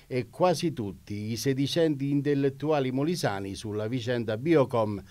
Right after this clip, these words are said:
Eppure il trenta maggio del duemilaotto, con due distinti ordini di pagamento emessi dalla Regione, vennero accreditati rispettivamente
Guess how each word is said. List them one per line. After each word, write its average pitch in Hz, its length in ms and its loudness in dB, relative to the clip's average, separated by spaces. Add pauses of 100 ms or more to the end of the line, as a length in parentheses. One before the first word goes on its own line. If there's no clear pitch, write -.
(300)
Eppure 165 560 6
il 131 240 0
trenta 165 420 4
maggio 151 380 4
del 139 160 4
duemilaotto, 135 1160 2
con 147 240 4
due 175 300 8
distinti 143 800 0
ordini 151 560 4
di 120 140 -2
pagamento 123 680 0
emessi 123 460 0
dalla 107 280 -2
Regione, 156 520 4 (320)
vennero 160 460 8
accreditati 156 800 2
rispettivamente 143 1120 0